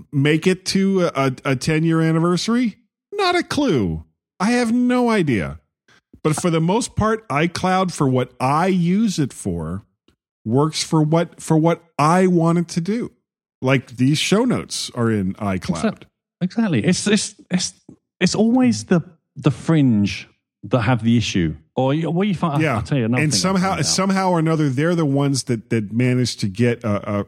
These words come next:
Speaker 1: a front page article on B G R or some of these other
Speaker 2: <laughs> Oh,
Speaker 1: sites.
Speaker 2: God. Yeah, B G R.
Speaker 1: Engadget.
Speaker 2: Um, but it, uh, or invariably, it's because they've done something to their Mac. They've turned off some feature. They've disabled something. Or s-, and this is why it doesn't work properly, of course. But,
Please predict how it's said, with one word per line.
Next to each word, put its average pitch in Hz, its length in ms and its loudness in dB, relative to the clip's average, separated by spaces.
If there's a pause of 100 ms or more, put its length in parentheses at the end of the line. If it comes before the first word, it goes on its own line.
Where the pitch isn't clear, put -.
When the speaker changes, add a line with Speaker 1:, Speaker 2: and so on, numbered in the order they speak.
(100)
Speaker 1:
a 104 80 0
front 127 360 0
page 113 360 2
article 104 480 2
on 95 240 2
B 98 180 0
G 92 260 -2
R 85 380 -2
or 87 300 -6
some 98 220 0
of 92 60 0
these 90 160 -2
other 95 140 -2
Speaker 2:
<laughs> - 0 -
Oh, 92 40 -2
Speaker 1:
sites. 87 460 -4
Speaker 2:
God. 85 280 -4 (240)
Yeah, 87 200 -8
B 92 200 -8
G 90 180 -6
R. 85 120 -8 (160)
Speaker 1:
Engadget. 110 640 2
Speaker 2:
Um, - 60 -20 (680)
but 165 120 0
it, 180 100 0
uh, 165 160 0
or 185 300 2
invariably, 175 640 2
it's 131 160 -2
because 143 360 -2
they've 131 260 -2
done 139 200 2
something 123 300 0
to - 100 -6
their 113 120 2
Mac. 107 300 0
They've 107 160 -2
turned 123 280 0
off 110 120 0
some 110 220 0
feature. 104 380 -2
They've 95 180 -2 (140)
disabled 113 540 0
something. 98 400 -2
Or 101 100 -6
s-, 92 220 -8
and 123 120 2
this 127 160 0
is 113 120 -2
why 117 140 4
it 98 60 -2
doesn't 117 220 0
work 196 240 0
properly, 98 300 -2
of 85 120 -6
course. 90 260 -2
But, - 380 -2